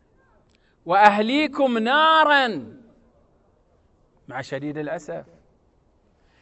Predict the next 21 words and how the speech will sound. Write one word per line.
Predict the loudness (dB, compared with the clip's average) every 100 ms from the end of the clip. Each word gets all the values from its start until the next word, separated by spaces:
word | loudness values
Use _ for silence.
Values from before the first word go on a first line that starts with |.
| _ _ -4
اليوم | 0 0 -2
صرنا | -4 -4 -4
احنا | -6 -6
شنو؟ | -8 -10 -8 -8
نشوف | -8 -6 -4
المنكر | -2 -4 -6 -2 2 2 0 -10 -18 _ _ _ _ -16
ونقول: | -10 -4 -4
"ما | -2 -2
يعنيني"، | 0 -2 -6 -8 -8 -10 -16 -20 _ _ _ _ _ _ _ _ -12
نشوف | -10 -2 -2 2
الغلط | 2 4 6 8 6 4 -20 _ _ _ _ _ _ _ _ 0
وأقول: | 4 4 2 -2
"ما | 0
يهمني". | 0 2 0 -2 -6 -8 -10 -14 -20 _ _ _ _ _
أقول | -8 -4 -2
له: | 0
"ليش | 2 2 2 -2
ما | 0
يهمك | 0 0 -4 -4 -2 -2 -2
ولا | 0 4 4
يعنيك؟" | 4 0 -2 -4 -6 -10 -12